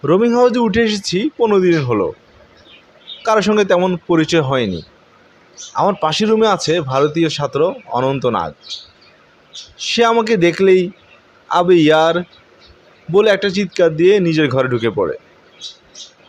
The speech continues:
কথাবার্তা এই পর্যন্ত। কোনার দিকের ঘরে থাকে কোরিয়ান ছাত্র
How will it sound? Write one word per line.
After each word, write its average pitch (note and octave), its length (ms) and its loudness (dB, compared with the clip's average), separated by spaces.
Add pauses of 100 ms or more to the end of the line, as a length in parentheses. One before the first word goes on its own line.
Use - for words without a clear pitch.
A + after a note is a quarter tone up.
(120)
কথাবার্তা F3 500 0
এই D#3+ 80 2
পর্যন্ত। A2 540 -4 (1120)
কোনার G#3 240 2
দিকের G#3+ 240 2
ঘরে G#3 220 2
থাকে G#3+ 180 0
কোরিয়ান F#3 400 2
ছাত্র B2+ 400 -2